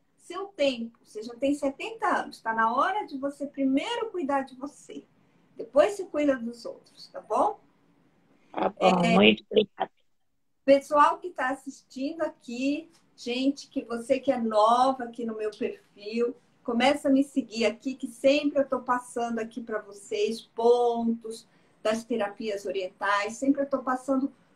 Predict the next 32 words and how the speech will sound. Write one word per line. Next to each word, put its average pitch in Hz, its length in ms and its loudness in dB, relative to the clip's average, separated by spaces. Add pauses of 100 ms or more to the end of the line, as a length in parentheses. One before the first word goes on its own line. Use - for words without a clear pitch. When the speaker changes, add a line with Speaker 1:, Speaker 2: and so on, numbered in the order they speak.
(140)
Speaker 1:
um 294 120 2
pouco, 403 580 2
um 277 120 0
pouco 415 540 2
do 247 140 -6
que 277 100 -4
eu 254 80 -4
posso - 420 -2
te - 120 -20
passar 220 640 0
pra 233 180 -6
você 247 600 -4 (380)
se 359 280 -2
cuidar, 277 460 0 (300)
pra 190 200 -6
você, 226 360 -4
como 254 220 2
eu 247 80 -6
falei 233 340 -2
com 247 100 -10
o - 20 -6
Nadir, 226 440 -6 (380)
pra 233 160 -2
você 240 320 -6
cuidar 302 580 2
daquilo 285 420 -2
que - 140 -10
você 240 300 -10
tem, 185 240 -8
das - 180 -10
suas - 340 -12
dores, 208 800 0